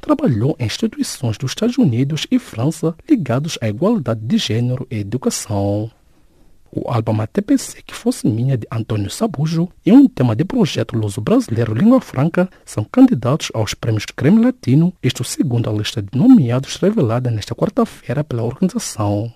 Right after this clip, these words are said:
De acordo com a lista de nomeados, a edição deste ano dos Grêmios Latino é liderado pelo artista porto-riquenho residente, com nove nomeações.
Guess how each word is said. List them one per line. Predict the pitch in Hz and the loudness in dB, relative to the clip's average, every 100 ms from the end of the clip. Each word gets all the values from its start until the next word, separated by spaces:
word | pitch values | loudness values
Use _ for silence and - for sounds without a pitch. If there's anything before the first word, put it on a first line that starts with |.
| _ _ - | _ _ 0
De | 262 | 0
acordo | - 120 117 | 2 -4 -4
com | - 107 | -4 -2
a | |
lista | 107 - | -2 -4
de | 98 | -2
nomeados, | 104 202 254 113 135 156 - | 2 8 8 6 0 -4 -8
a | - - | -6 -2
edição | 220 247 - 107 | 0 0 -2 -4
deste | 107 - - - | -2 -2 -4 -4
ano | 113 107 | -2 0
dos | - 269 | 0 0
Grêmios | - 107 104 | 2 0 0
Latino | 120 262 - 135 175 | -2 -2 0 0 0
é | 120 | 0
liderado | 135 226 208 117 113 | 0 2 2 2 0
pelo | 113 110 | -4 -4
artista | 262 262 - - | -4 -6 -6 -8
porto-riquenho | 123 120 - - 226 - 101 110 | -4 -6 -4 -2 -2 -2 -8 -2
residente, | 147 202 214 113 170 - - | 0 2 2 2 -2 -4 -10
com | - | -4
nove | 104 95 110 | -4 -2 0
nomeações. | 151 202 - - 104 107 117 - - | 2 0 -2 -4 -4 -4 -6 -6 -8